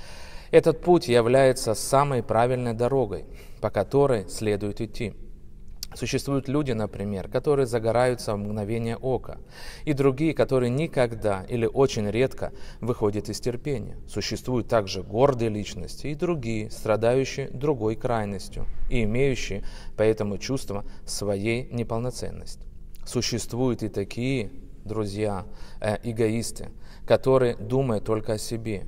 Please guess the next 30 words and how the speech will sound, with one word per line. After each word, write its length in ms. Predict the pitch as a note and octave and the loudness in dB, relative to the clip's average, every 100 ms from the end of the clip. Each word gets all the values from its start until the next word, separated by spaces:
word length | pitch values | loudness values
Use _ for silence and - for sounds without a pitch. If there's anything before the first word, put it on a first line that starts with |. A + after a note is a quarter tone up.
| - - | -8 -2
и 140 | B2 | 0
о 160 | G#2+ F2+ | 2 0
том, 640 | - - C#3+ A#2 F2+ - | -2 4 6 6 2 -8
что 260 | - G2+ G#2 | -6 0 0
для 220 | F#2+ G2 | 0 -2
них 260 | G#2 A2+ A2 | -2 -2 -2
хорошо. 560 | F#2 F#2 G2+ - G2+ - - - - | -2 -2 -4 -4 -6 -6 -12 -14 -10
С 80 | A2+ | -6
другой 320 | A2+ B2 C#3+ C#3+ | -2 4 6 6
стороны, 440 | - A2 G#2 G2 | 6 2 2 -2
имеются 440 | B2+ C#3 D3+ C#3 C#3+ | -2 2 2 2 0
и 80 | C3 | 0
такие, 540 | B2+ - E3 C#3 - - - - | -2 -2 0 0 0 -4 -10 2
которые 380 | E3 D#3+ D3+ C#3 | 4 6 6 6
думают 500 | G#2+ C3 D3+ B2 G#2+ | 4 2 2 2 0
слишком 460 | B2+ C3+ - C3+ | -2 -4 -2 -2
мало 340 | A#2+ B2 C3+ B2 | 0 2 2 2
о 60 | |
себе 440 | G#2 - F#2+ G2 F#2+ - | 0 -4 -4 -6 -6 -4
и 100 | A#2+ | -2
в 60 | |
результате 720 | A2+ G2+ G#2+ G2+ B2 C3 - - | 0 0 -2 2 2 2 0 -4
пренебрегают 1040 | - C#3+ C3+ A2+ G#2+ G2+ A2+ A2+ F2 - - | 0 0 0 -2 -2 2 4 4 0 -6 -10
своими 720 | - G#2 F#2 F2 F#2 F2+ - - | -6 -4 -2 -4 -4 -6 -8 -8
нуждами. 600 | F#2+ G2 F2+ - D#2+ - - - - - - | -6 -6 -6 -8 -10 -10 -12 -12 -12 -12 -4
Иногда 440 | C#3+ C3+ B2+ D#3+ | 4 4 8 6
можно 280 | E3+ E3 C3+ | 6 4 4
встретить 380 | A2+ D3 D3 B2+ | 0 0 0 0
человека, 640 | - A2 G2+ C3+ C3+ F#2 | 2 2 4 2 2 0
который 520 | E2+ G2+ C#3+ C#3+ B2 | -2 2 4 4 2